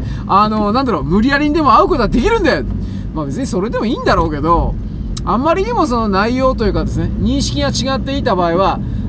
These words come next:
あのー、その人とその人、つまりAという世界線を持っている人とBという世界線を持っている人の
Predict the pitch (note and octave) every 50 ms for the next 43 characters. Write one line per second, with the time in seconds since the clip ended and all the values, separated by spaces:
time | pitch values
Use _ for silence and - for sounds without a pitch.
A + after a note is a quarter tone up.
0 | - - F#3+ G3 G3+ G3+ G3 F#3+ F#3 F#3 F#3+ F3+ F3+ F3+ F3 - G#3+ C4 E4+ F#4+
1 | - - B3+ - - G3+ F#3 F3+ - F#3+ G#3+ B3+ B3 F#3 E3+ D#3 - G3 G3 E3+
2 | B3+ F#4 G#4+ G#4 - F#4+ D4+ B3+ A#3+ A3 G3+ - A3+ G#3 G3 B3 B3+ A#3+ F#3+ A3+
3 | G3+ F3 E3+ F3+ A3+ B3 - - G#3+ F3+ F3 E3+ - - E3+ F3 G#3+ A#3+ D#4+ E4+
4 | - D4 A#3+ G#3 F#3+ - G3 G3 G#3 G#3 G#3 G3 G3 F#3 E3 D#3+ F#3 G3+ - -
5 | F#3 E3 D#3+ - D#3+ E3+ F3 D3 C3